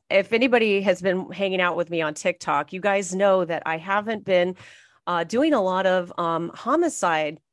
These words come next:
readings. Okay. So, so two weeks ago, I buy this book. I haven't even really, I've only read, like, twenty-five pages. Okay. And then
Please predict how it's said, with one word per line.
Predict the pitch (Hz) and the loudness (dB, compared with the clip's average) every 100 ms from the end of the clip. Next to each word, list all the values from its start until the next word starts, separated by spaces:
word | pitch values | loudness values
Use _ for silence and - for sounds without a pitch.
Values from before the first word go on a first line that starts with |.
| _ _ _ _ _ _ | _ _ _ _ _ _
readings. | 165 196 175 151 87 - - - _ | -4 -2 -2 -4 -6 -10 -14 -18 _
Okay. | 165 160 151 | -2 0 0
So, | - 175 165 - | 2 2 2 -6
so | - - 170 165 160 - _ _ | -12 2 4 6 2 -4 _ _
two | 277 | 0
weeks | 320 240 - | 2 0 -2
ago, | 190 180 170 | 0 2 2
I | 165 | 0
buy | 165 175 | 2 2
this | 220 - | 0 -2
book. | 175 160 - _ _ | -2 -2 -6 _ _
I | 175 | -8
haven't | 190 214 | -4 -6
even | 196 | -2
really, | 180 170 | -2 -2
I've | 170 175 | -2 -4
only | 202 | -2
read, | 180 170 | -2 -2
like, | 147 | -4
twenty-five | - 160 165 151 143 | -4 -4 0 -2 -2
pages. | 139 135 175 208 - _ _ _ _ _ - | -6 -4 -4 -4 -12 _ _ _ _ _ -4
Okay. | 165 151 - - _ _ _ _ _ _ _ _ _ _ - | 0 0 -2 -10 _ _ _ _ _ _ _ _ _ _ 0
And | 180 | 2
then | 185 185 180 | 6 6 4